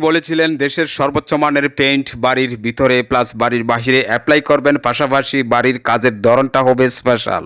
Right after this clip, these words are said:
উনি এটাও বলেছিলেন প্রতিটা রুমের একটা দেয়ালে থ্রি ডি ডিজাইন হবে, পাশাপাশি চারপাশের বিমের মধ্যে লতা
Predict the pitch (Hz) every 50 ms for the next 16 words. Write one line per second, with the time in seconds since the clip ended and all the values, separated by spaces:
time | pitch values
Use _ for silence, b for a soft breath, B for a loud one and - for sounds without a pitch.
0 | - - 135 151 160 151 147 147 165 165 165 156 143 151 151 160 151 - 165 156
1 | 156 156 151 139 - 135 135 147 147 139 151 139 131 131 139 139 143 139 131 -
2 | 117 127 123 - - 131 127 117 127 131 135 135 131 131 127 - - 123 123 127
3 | 127 127 110 113 110 113 127 127 123 110 113 120 127 120 135 131 131 127 127 -
4 | _ - 123 123 - 160 147 139 131 - - 151 147 147 147 139 b b b b
5 | b b - 147 143 147 143 160 156 - 175 160 147 127 123 131 139 151 151 147
6 | 147 143 131 135 147 135 123 127 123 - 135